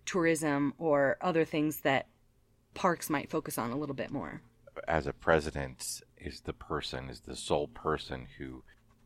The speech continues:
Speaker 2: defines a national monument, a new national monument, and the scope of that. I can imagine how that could bring up controversy, but we've seen in recent years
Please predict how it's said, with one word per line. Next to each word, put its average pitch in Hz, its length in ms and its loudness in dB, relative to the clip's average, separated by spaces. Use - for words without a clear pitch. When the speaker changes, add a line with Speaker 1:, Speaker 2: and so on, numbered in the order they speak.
Speaker 2:
defines 78 600 4
a 90 60 4
national 76 440 2
monument, 65 420 -2
a 73 60 -10
new 71 180 -4
national 67 420 -4
monument, 64 600 -8
and 69 160 -10
the 80 120 -2
scope - 380 2
of 78 180 4
that. 67 460 4
I 85 120 8
can - 160 -2
imagine 80 600 4
how 82 540 10
that 85 320 8
could 123 240 8
bring 92 240 8
up 85 180 10
controversy, 76 840 2
but 80 220 4
we've 90 280 2
seen 87 640 0
in 85 180 0
recent 110 360 2
years 80 640 2